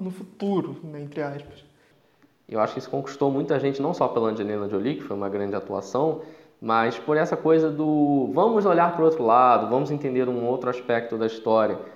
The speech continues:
Speaker 2: que a Disney eu acho que ainda não resgatou nos outros filmes, né? A gente vai ver que nos próximos filmes que estão pra sair vai ter um filme da Cruella Cruel, né? De Cento e um Dálmatas, que acho que vai beber dessa fonte.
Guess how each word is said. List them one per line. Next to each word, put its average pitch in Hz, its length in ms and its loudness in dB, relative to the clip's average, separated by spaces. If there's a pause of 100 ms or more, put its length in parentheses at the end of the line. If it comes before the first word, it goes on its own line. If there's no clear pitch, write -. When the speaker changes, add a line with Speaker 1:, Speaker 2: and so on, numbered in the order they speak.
(120)
Speaker 2:
que 151 80 2
a 135 80 6
Disney 156 380 0
eu 147 60 2
acho 156 240 0
que 165 80 -4
ainda 165 180 2
não 170 120 2
resgatou 160 580 0
nos 160 160 -2
outros 151 260 -2
filmes, 113 800 -4
né? 98 200 -8 (320)
A 104 100 -6
gente 113 160 -8
vai 113 140 2
ver 110 160 0
que 107 580 -2 (100)
nos 85 160 -8
próximos 110 440 -2
filmes 101 240 -10
que - 40 -16
estão 104 140 -6
pra 98 100 -4
sair 117 280 0
vai 104 120 -2
ter 110 100 -6
um 107 80 -4
filme 107 280 -8
da 107 200 2
Cruella 104 400 2
Cruel, 104 420 2
né? 95 180 -4 (140)
De 95 100 -10
Cento 101 240 -8
e 101 40 -4
um 98 100 -6
Dálmatas, 92 560 0 (480)
que 101 220 -4
acho 98 240 2
que - 40 -12
vai 110 120 2
beber 113 260 2
dessa 131 220 2
fonte. 107 600 -2